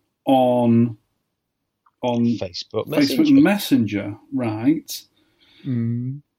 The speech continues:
Speaker 1: And our, our conversations are, how would you say,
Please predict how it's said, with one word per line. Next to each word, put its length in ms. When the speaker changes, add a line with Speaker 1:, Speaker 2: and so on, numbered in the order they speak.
Speaker 1:
And 500
our, 500
our 400
conversations 920
are, 420
how 180
would 120
you 80
say, 400